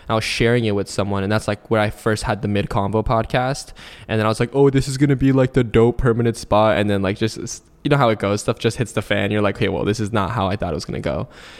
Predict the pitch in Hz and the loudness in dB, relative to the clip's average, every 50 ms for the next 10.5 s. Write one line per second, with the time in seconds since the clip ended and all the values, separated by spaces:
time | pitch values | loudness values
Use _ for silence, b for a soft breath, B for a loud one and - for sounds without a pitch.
0 | B B B B 110 110 - 120 110 107 104 104 104 101 - - - _ _ - | B B B B -4 -2 0 0 2 2 4 2 2 0 -4 -8 -20 _ _ -20
1 | _ _ _ - 123 117 123 120 110 101 107 117 127 123 135 139 120 113 120 113 | _ _ _ -2 -2 0 2 2 0 0 0 0 0 0 0 0 0 0 0 -2
2 | 113 110 113 131 - - - - 110 98 - - - - 101 - - - 107 - | -2 -4 -6 -8 -10 -10 -6 -4 -4 -4 -4 -4 -2 -2 -2 -2 -2 -6 -8 -8
3 | - - 110 104 - 107 113 120 131 135 - - - B B B B B B B | -4 -2 0 0 0 2 0 0 0 -2 -4 -12 -20 B B B B B B B
4 | B - 98 104 107 104 101 120 110 107 - 107 92 101 - - 120 107 - - | B -6 -4 -2 -2 -2 -2 -2 -4 -4 -4 -4 -6 -4 -4 -2 -4 -4 -4 -4
5 | - 101 101 - - 101 95 101 101 98 98 - - 113 104 104 - - 101 95 | -6 -6 -6 -4 -4 -4 -4 -2 -4 -6 -6 -4 -4 -4 -2 -2 -2 -2 -2 -4
6 | 98 - - 101 - - - 98 98 - - 107 101 98 98 - - 95 95 95 | -4 -4 -6 -6 -4 -2 -2 -2 -2 -2 -4 -4 -4 -6 -8 -6 -6 -6 -4 -4
7 | 95 101 104 - - - - - - - - - - - - - - - 165 175 | -6 -6 -8 -10 -16 -20 -20 -20 -20 -20 -20 -20 -20 -14 -8 -6 -2 0 0 0
8 | - 190 - - 135 123 127 110 107 104 - - 147 139 127 - 123 127 127 135 | 0 -2 -2 0 0 0 2 0 0 -4 -4 -2 -2 -2 -2 0 0 2 2 2
9 | 131 127 113 - 113 110 107 98 101 107 104 107 95 95 98 117 - - 139 135 | 2 2 2 2 0 0 0 0 0 0 0 0 -2 -2 -4 -4 -2 -2 0 0
10 | 147 147 151 151 165 165 170 170 170 | 2 0 2 0 0 0 -2 -2 -4